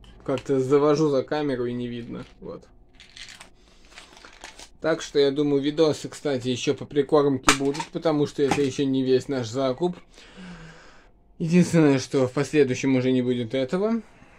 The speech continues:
э, что я показал сейчас. И на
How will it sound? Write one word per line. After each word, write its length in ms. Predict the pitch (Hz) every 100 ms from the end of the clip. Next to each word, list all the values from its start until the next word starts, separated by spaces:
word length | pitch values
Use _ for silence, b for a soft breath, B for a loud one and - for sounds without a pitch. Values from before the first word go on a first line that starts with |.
| b b - _ - _ _ _ -
э, 160 | 139 127
что 180 | -
я 100 | 139
показал 460 | 127 127 135 131 123
сейчас. 640 | - 139 - 131 123 - - 160 170 165 143
И 420 | - 160 185 190 185
на 380 | 156 160 156